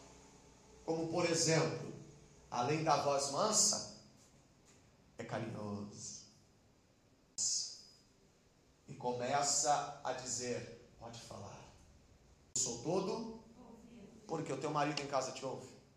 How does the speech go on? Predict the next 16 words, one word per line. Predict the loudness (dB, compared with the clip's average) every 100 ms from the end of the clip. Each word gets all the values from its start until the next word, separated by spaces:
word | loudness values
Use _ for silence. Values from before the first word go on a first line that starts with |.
| -20 -20 -20 -20 -20 -20 -20 -20 -20 _ _ -6 -4
Não, | -2 -4 -12 -18 -20 -20 _
pode | -6 -6
falar, | -4 0 0 0
a |
instituição | -2 -6 -6 -6
tá | -6
aqui, | -8 -6
ele | -6
vai, | -6 -6
vai | -6 -8
brigar. | -6 -6 -6 -10 -10 -12 -12 -10 -12 -12 -14 -12 0
Eu | 0
ouço | 2 -2
minha | -4
mulher, | -4 -4 -6
gente. | -8 -12 -16